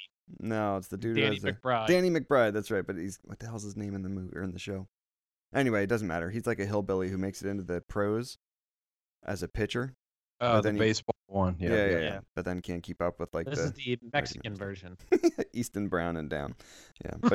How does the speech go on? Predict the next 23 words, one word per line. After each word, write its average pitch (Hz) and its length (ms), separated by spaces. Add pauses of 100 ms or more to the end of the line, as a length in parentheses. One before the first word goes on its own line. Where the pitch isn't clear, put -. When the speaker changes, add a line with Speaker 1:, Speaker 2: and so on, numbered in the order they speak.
Speaker 1:
it, - 80 (240)
it - 60
was - 120
so - 140
funny. - 280
<laughs> - 80 (380)
Anyway, 107 320 (380)
all 160 60
right. 175 140 (140)
At 135 240
Dodger 139 320
Stadium, 131 400
speaking 98 260
of 90 40
baseball, 98 420 (320)
uh, 98 200
during 147 280
this 139 180
year's 127 220
World 120 300
Series, 120 560
a 92 80
domestic 104 340